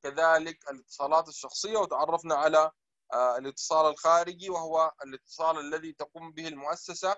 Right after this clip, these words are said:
مع البيئة المحيطة بها من موردين وعملاء وجهات حكومية وشركات شبيهة، آه، في مجال العمل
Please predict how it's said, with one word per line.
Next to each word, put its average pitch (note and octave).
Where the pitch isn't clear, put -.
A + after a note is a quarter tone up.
مع D3
البيئة C#3
المحيطة D3
بها D#3
من C#3+
موردين C3
وعملاء C#3
وجهات B2+
حكومية E3
وشركات D3+
شبيهة، C#3+
آه، B2
في C#3
مجال C3+
العمل D3